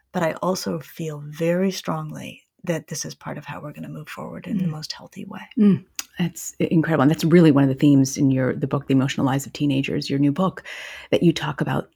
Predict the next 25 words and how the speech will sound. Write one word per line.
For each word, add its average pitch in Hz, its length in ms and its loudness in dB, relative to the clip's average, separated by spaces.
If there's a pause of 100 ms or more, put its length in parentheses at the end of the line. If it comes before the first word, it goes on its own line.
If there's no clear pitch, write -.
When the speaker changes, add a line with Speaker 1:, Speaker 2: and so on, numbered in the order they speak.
Speaker 2:
living 165 400 6
in 147 100 6
discomfort 131 600 -4
and, 139 180 2
and 151 140 6
getting 151 240 6
kids 143 300 -2
to 139 100 -4
understand 117 500 -4
that 135 80 -8
that - 240 -6
too 120 200 0
is - 120 -4
okay. - 460 -8 (480)
Um, 151 260 0
really 160 180 0
powerful. 143 480 -4 (420)
Lisa, 254 260 4
I 240 40 6
wanna 339 220 8
also 175 260 4
ask 147 240 -2
about 151 100 -4
this - 120 -8
concept, 139 480 -2